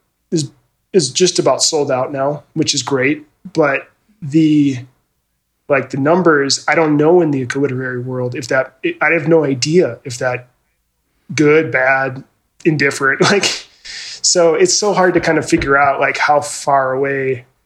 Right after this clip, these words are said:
that sustainability thing is for all these artists whose, whose music you do love, you know? I mean, there's lots of these bands,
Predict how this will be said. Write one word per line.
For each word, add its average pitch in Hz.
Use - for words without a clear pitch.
that 151
sustainability 139
thing 135
is 147
for 139
all 131
these 131
artists 139
whose, 160
whose 180
music 185
you 156
do 208
love, 127
you 151
know? 147
I 143
mean, 147
there's 156
lots 156
of 147
these 147
bands, 143